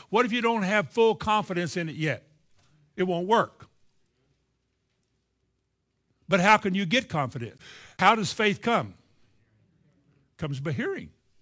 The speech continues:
doesn't it? Comes by hearing, and hearing by the word of God. So that if I listen to what God is saying and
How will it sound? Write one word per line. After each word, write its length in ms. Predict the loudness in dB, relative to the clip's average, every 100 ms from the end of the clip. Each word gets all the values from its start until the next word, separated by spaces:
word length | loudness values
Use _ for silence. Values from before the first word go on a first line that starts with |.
| -6
doesn't 220 | -6 -6
it? 100 | -12 _ _ _ _ _ _ _ _ -12
Comes 220 | -10 -6
by 160 | -6 -4
hearing, 420 | -2 -2 -4 -6
and 100 | -6
hearing 480 | -2 0 0 -2 -6
by 160 | -8
the 100 | -8
word 300 | -10 -10 -8
of 120 | -10
God. 380 | -12 -14 -16 -20 _ _ _ _ _ _ _ _ _ _ _ _ _ _ _ _ _ _ _ _ _ _ -16
So 260 | -6 -4
that 180 | -4 -6 -10 _ _ -20 _ _ _ _ _ _ _ _ _ _ _ _ _ _ _ -14
if 160 | -6
I 160 | 0 2
listen 380 | 2 0 -2 -6
to 60 |
what 200 | -2 -2
God 260 | 0 0 0
is 120 | -4
saying 460 | -4 -4 -4 -8 -14 _ _ _ _ _ _ _ _ _ _ _
and 420 | -6 -6 -6 -10